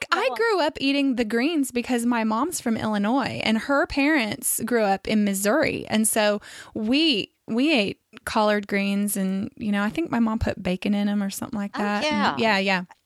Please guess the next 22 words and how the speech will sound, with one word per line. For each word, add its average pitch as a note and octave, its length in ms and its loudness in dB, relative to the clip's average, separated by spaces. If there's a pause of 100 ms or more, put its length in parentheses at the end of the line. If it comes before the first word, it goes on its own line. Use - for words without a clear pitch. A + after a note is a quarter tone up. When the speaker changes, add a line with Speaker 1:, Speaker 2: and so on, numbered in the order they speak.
Speaker 1:
They're F4+ 120 0
not D#4 260 0
healthy. C4 460 -4 (220)
I - 60 -4
mean, C4+ 100 0
Speaker 2:
No, G#4 60 4 (240)
Speaker 1:
that's A#4 400 2 (400)
Speaker 2:
they're, - 0 -
Speaker 1:
<laughs> - 0 -
Speaker 2:
they're G4 320 0
not, F#4 580 0
Diane, E4 680 0
but C#4 180 -2
I C#4+ 80 0
think F#4+ 380 -6
that's - 240 -4
what E4+ 100 -6
makes B3+ 320 -2
everything B3 380 0
taste - 440 -2
so G#3+ 160 0
good. - 400 -4